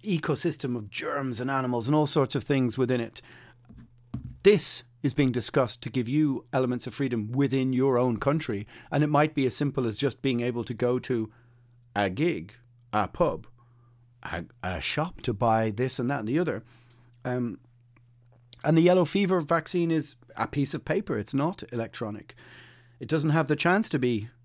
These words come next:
correlated with the rest of the data that is in your phone. Um, there's no structure around it. There's no coercion incentive. Um, and as our, our politicians said for many years, is, um,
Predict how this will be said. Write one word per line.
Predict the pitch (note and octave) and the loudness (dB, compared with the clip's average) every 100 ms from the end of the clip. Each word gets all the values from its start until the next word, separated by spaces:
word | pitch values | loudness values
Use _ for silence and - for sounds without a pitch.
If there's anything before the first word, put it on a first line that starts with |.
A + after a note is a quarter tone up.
| _ | _
correlated | - C#3 B2+ B2+ - A2+ | 0 2 4 2 -2 -6
with | A2+ | -4
the | A#2 | -4
rest | A#2+ - | -4 -4
of | A#2 | -6
the | A2+ | -4
data | B2 B2+ B2 A#2+ | -2 -2 -2 -4
that | G#2+ | -2
is | A2 G2+ | -4 -2
in | A2+ | -2
your | A2+ G2+ | -4 -4
phone. | - A2+ G2+ F2+ - - - - - | -4 -2 -4 -6 -12 -20 -20 -20 -10
Um, | G#2 | -4
there's | C3 | 0
no | F3 | 0
structure | - - - E3+ - D3+ C3+ | 0 -4 -2 -4 -2 -2 0
around | C#3 D3+ D3 | 0 0 -2
it. | A2 | -2
There's | C#3 | -2
no | D3+ | -2
coercion | D3 - D3 C#3+ C#3+ D3+ C3 | -2 0 2 2 0 -2 -2
incentive. | A2+ - C#3+ D#3 - A2 G#2+ - - - - - - | -2 -4 -2 -2 -4 -10 -14 -20 -20 -20 -20 -20 -8
Um, | D3 C3 C3+ | -4 -4 0
and | E3 D#3+ | 2 4
as | E3 D#3+ - | 2 2 -2
our, | - D3 | -6 -2
our | D3+ D3 | 0 2
politicians | F3 E3 F3 D#3 D#3 | 2 0 -2 -2 -4
said | C#3+ D#3+ D3+ | 0 -2 0
for | D#3 | -2
many | D3 D3 | 0 0
years, | D3 G#3+ B3 A#2 | 0 -2 -2 -2
is, | B2 G2+ | -2 -2
um, | C3+ C3 C3+ | 0 0 -2